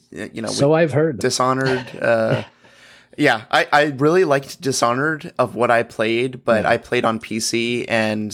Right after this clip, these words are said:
Speaker 1: there was some game-breaking bug that stopped my progress. And
Speaker 2: Ooh, that's a bummer.
Speaker 1: yeah, I never, I mean, again, these are Xbox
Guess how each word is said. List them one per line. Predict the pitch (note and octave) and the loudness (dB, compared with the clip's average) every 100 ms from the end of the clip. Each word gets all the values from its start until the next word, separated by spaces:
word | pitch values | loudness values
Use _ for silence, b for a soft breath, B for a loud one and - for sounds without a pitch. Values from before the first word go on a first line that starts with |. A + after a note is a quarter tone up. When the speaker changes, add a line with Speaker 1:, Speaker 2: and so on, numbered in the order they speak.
| - | -2
Speaker 1:
there | A2+ A2 | 0 0
was | A2 | 0
some | - - A2+ A2+ A2+ A2 | 0 0 2 2 0 -2
game-breaking | - A2+ A2 A2+ A2+ A2 G#2+ A2 G#2+ | -4 -2 0 0 0 -2 -2 -6 0
bug | G#2 G#2 G#2+ | 2 2 0
that | G#2+ G2+ - _ - | -2 -2 -4 _ -6
stopped | - G#2+ G2 | -2 -2 -4
my | G2 | -6
progress. | - G2+ G#2+ G#2+ D3 | -4 -4 -2 -2 -2
And | A2+ A2 | -4 -6
Speaker 2:
Ooh, | - B - | -10 B -10
that's | C#3 A#2 | -8 -6
a | |
bummer. | B2+ B2 G2 | -6 -6 -4
Speaker 1:
yeah, | C#3+ D#3+ D#3 C#3+ | 2 4 4 2
I | D3 | 0
never, | D3+ D3 | 2 2
I | D3 | 2
mean, | D#3 C3+ - _ _ _ _ | 2 0 -4 _ _ _ _
again, | B2 C3 C#3 A2+ G2+ | 0 2 2 0 -4
these | A#2+ C3 | -2 0
are | A#2+ A2 A#2 - _ _ _ _ | 0 -2 -8 -18 _ _ _ _
Xbox | A2+ - - G#2+ A2+ - - - | -6 -6 -2 -2 -2 -4 -4 -4